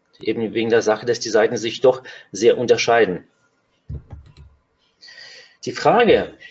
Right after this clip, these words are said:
wieso zeigt die erste Position einen Sturz auf so vielen Graphen? Wir haben es ja gesehen, der Unterschied zwischen der ersten und dritten Position war bei vielen Seiten teilweise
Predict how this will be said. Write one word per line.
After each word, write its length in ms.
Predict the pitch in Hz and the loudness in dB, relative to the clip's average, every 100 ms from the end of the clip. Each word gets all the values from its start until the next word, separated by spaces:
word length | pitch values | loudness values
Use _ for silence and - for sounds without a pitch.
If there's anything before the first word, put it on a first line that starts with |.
| _ _ _ _ _ - _ _ _ _ _ _ _ _ | _ _ _ _ _ -20 _ _ _ _ _ _ _ _
wieso 360 | 110 120 135 220 | -8 -2 2 2
zeigt 340 | - 170 - | 2 -2 0
die 60 | 156 | -4
erste 220 | 165 185 | -2 -2
Position 460 | 170 147 139 160 151 | 0 -2 2 2 2
einen 100 | 143 | 0
Sturz 360 | - 190 214 | -2 0 0
auf 200 | - 139 | 2 -2
so 200 | - 175 | -2 -6
vielen 280 | 170 160 156 | -4 -4 -4
Graphen? 520 | - 165 185 - 95 - _ _ - - - | -6 -8 -8 -8 -12 -14 _ _ -20 -20 0
Wir 100 | 131 | 0
haben 60 | |
es 80 | 147 | 2
ja 80 | 131 | 0
gesehen, 580 | 135 123 135 196 214 - - - - | 0 -2 0 0 -4 -10 -20 -18 0
der 100 | 123 | 2
Unterschied 340 | 151 151 147 | 4 2 -2
zwischen 280 | 143 139 135 | -2 -2 2
der 120 | 127 | 2
ersten 340 | 110 147 147 135 | 2 -4 -4 -4
und 280 | 127 - | -4 -4
dritten 220 | - 170 156 | -4 -4 -2
Position 540 | 143 - - 139 143 | -4 -4 -4 -2 2
war 200 | 123 123 | 2 2
bei 280 | 95 - 110 | -2 -4 -4
vielen 240 | 151 151 | -2 -2
Seiten 580 | 143 117 123 120 113 - _ _ _ _ _ _ _ - _ | 2 4 4 0 -6 -10 _ _ _ _ _ _ _ -20 _
teilweise 760 | 113 131 127 127 120 110 - | 2 4 6 6 6 4 2